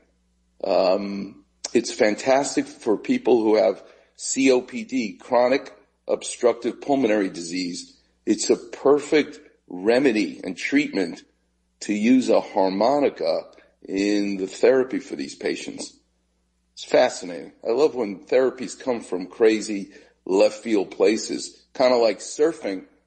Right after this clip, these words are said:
for patients with cystic fibrosis. The moisture of the seawater is just perfect for patients with cystic fibrosis to inhale, because one of the things they're missing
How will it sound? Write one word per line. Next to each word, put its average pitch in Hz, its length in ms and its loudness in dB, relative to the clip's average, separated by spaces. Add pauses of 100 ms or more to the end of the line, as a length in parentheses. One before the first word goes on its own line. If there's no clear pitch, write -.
for 107 200 -4
patients 117 640 -6
with 98 100 -2
cystic - 500 -2
fibrosis. 95 960 0 (480)
The 98 280 -2
moisture 117 600 2
of 101 220 2
the 98 80 -8
seawater 120 800 0 (380)
is 104 120 -8
just - 360 -4
perfect 147 440 2
for 104 460 2 (300)
patients 127 440 -2
with 101 120 -4
cystic - 440 -4
fibrosis 107 920 0 (220)
to 107 180 0
inhale, 110 540 4
because 95 360 -6
one 113 220 -2
of 107 80 -2
the 104 100 2
things 101 380 -2
they're 127 160 4
missing 98 540 -2